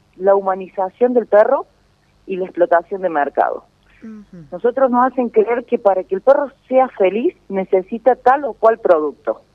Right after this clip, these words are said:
Speaker 2: Ujú.
Speaker 1: ¿Mm?
Speaker 2: Claro.
Speaker 1: Entonces, bueno, compramos eso.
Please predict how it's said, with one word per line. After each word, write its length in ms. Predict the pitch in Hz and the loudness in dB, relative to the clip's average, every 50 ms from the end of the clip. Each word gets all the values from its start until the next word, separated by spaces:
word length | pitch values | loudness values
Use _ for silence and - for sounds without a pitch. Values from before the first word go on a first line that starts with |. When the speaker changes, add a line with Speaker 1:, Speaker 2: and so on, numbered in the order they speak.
| _ - | _ -20
Speaker 2:
Ujú. 400 | 196 196 196 - _ 175 156 151 - _ _ _ _ _ _ _ _ _ | -20 -20 -20 -20 _ -20 -20 -20 -20 _ _ _ _ _ _ _ _ _
Speaker 1:
¿Mm? 340 | - 151 165 196 240 302 381 - _ _ | -14 -10 -8 -6 -4 -6 -6 -8 _ _
Speaker 2:
Claro. 320 | _ - 185 170 160 143 139 _ _ _ _ _ _ _ _ _ _ _ _ _ _ _ _ _ - | _ -16 -14 -14 -14 -14 -18 _ _ _ _ _ _ _ _ _ _ _ _ _ _ _ _ _ -6
Speaker 1:
Entonces, 420 | - 190 202 - 247 240 233 - 262 | -4 -2 0 -2 -2 -2 -2 0 2
bueno, 260 | 233 233 214 185 - | 2 2 2 0 -4
compramos 720 | - - 208 196 202 196 196 220 233 240 233 226 202 202 180 | -2 2 4 4 4 4 2 2 2 2 2 -2 -6 -8 -8
eso. 340 | 147 135 - - 147 135 | -10 -10 -10 -10 -10 -10